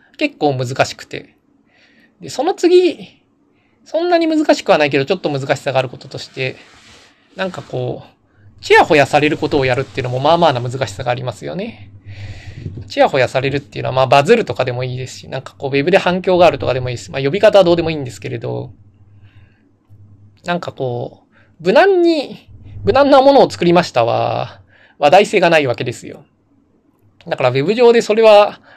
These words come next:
話す余地がないですよね、なかなか。うん。だから、こう、話して話題性を得るためには、うん、無難なものを無難に作るだけではダメなわけですよね。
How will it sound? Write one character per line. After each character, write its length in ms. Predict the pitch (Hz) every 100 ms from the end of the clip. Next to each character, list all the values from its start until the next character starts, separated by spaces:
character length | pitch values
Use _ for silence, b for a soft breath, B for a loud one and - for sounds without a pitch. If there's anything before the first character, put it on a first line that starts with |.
| b
話 300 | - 208 214
す 40 |
余 140 | 160 170
地 120 | 135
が 100 | 123
な 100 | 143
い 280 | 139 131 135
で 80 | -
す 140 | 139
よ 100 | 120
ね、 180 | 120 127
な 100 | 113
か 100 | 120
な 100 | 110
か。 320 | - - _ _ _ B B B B B B B _
う 100 | 127
ん。 500 | 120 117 127 139 - _ _ _ b b b b b b -
だ 80 | -
か 120 | 127
ら、 420 | 123 120 - - _ _ _ _ b b _
こ 520 | - 139 131 127 -
う、 40 | -
話 280 | 226 339 -
し 40 |
て 420 | - 131 - - -
話 160 | 151
題 220 | 208 285 285
性 320 | 320 302 285
を 120 | 277
得 120 | 262
る 100 | 254
た 120 | 160
め 100 | 156
に 160 | 151 139
は、 320 | 123 - - _ _ - - B B B B B -
う 100 | 139
ん、 300 | 131 127 123 -
無 120 | 156
難 180 | 208 320
な 80 | 339
も 120 | 349
の 80 | 349
を 40 |
無 100 | 175
難 140 | 170 202
に 120 | 208
作 180 | - 196
る 60 |
だ 100 | 156
け 80 | -
で 80 | 175
は 80 | 127
ダ 100 | 123
メ 80 | 139
な 80 |
わ 80 | 117
け 80 | 131
で 80 | 131
す 120 | -
よ 80 | 135
ね。 180 | 160